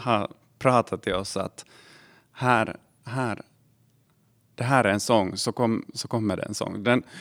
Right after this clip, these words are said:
så den har inte en klassisk uppbyggnad med liksom låtar,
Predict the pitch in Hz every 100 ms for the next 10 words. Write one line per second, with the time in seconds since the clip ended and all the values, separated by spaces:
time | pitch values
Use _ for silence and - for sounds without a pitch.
0 | - - 131 135 147 156 160 165 147 170
1 | 165 - 123 - 110 101 104 101 - 104
2 | 101 101 98 101 104 117 107 120 113 -
3 | 101 95